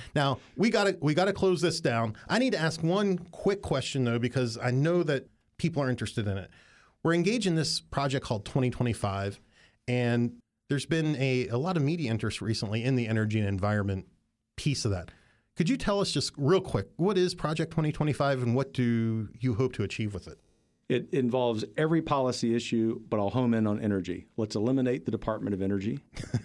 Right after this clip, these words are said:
Speaker 2: And in the process of doing that, let's attract several thousand people into the database so that good men and women can come to D C for a spell, tithe to this republic,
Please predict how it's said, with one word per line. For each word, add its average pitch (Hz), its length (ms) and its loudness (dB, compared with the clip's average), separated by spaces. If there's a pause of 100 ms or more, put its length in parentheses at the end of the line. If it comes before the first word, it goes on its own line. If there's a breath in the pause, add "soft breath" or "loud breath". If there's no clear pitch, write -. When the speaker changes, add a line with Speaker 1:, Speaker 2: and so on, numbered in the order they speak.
(120)
Speaker 2:
And 107 120 2
in 107 60 2
the 104 80 0
process 120 480 0
of 101 100 -2
doing 107 300 2
that, 101 260 -2
let's 107 320 -4
attract 110 480 -2
several 123 320 -2
thousand 104 500 -2
people 104 420 0
into 107 320 0
the 90 120 -2
database 98 640 -2 (200 loud breath)
so - 160 -2
that 98 260 0 (160)
good 123 240 2
men 113 160 2
and 104 100 2
women 104 300 0
can 95 160 -6
come 110 180 0
to 101 80 -2
D 101 180 -2
C 98 240 -2
for 92 220 -6
a 92 60 -4
spell, 92 500 -4 (340 loud breath)
tithe 117 360 0
to - 100 -4
this 101 260 -2
republic, 95 520 -4